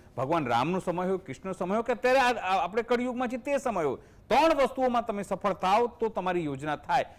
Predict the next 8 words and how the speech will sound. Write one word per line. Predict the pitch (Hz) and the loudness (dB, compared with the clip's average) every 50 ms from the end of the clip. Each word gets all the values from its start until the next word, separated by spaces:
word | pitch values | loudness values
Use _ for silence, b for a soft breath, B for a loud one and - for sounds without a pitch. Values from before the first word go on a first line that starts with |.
| B B - | B B -4
સફળ | - 214 208 214 247 214 | 0 0 2 2 2 0
થાય. | - - 147 104 95 B B B B - | 2 2 0 0 -2 B B B B -10
બી | 127 156 196 226 | -4 0 0 2
જે | 214 262 262 | 2 2 2
પી | 254 - 254 254 262 240 | 2 0 -2 -4 -4 -4
હંમેશા | 175 123 139 156 180 190 185 - - 196 196 202 196 185 - - | -4 -4 -4 -4 -2 -4 -4 -2 0 2 2 2 0 -2 -6 -4
ચોવીસ | 165 156 156 160 175 165 - - - | -2 -2 -2 -2 -4 -8 -8 -6 -4
કલાક | 143 143 147 156 160 165 165 165 | -2 -2 2 2 4 4 4 2